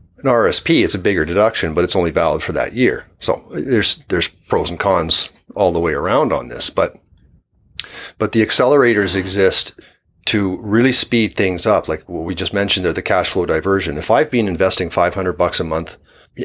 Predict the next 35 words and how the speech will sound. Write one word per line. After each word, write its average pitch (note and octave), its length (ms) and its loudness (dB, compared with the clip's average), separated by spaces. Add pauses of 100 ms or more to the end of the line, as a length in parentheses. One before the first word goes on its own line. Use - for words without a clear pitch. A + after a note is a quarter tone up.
anywhere, G#2 720 -2 (880)
uh, G2+ 240 2
I G2+ 140 0
can G2+ 260 0
all G#2+ 160 4
of A2 60 2
a G#2 60 0
sudden G2 260 2
take G2 180 -2
that F#2+ 160 2
five F#2 260 2
hundred F2 220 -2
or B2 140 2
a D3 60 0
thousand D2+ 380 -2
or A2 80 -8
fifteen F#2 320 -4
hundred D2+ 360 -8
and F#2+ 160 -4
apply G2+ 300 2
it F#2 60 -2
as F2 80 0
a E2+ 60 -4
prepayment F#2+ 480 0
against D#2+ 220 -2
my D#2+ 80 -4
mortgage. F#2+ 360 -4 (380)
And B2 100 0
if A#2+ 100 2
I F3+ 60 4
got F#3+ 100 6
a - 40 2
twenty-five G#2+ 540 0
year F2 180 2
mortgage E2 560 0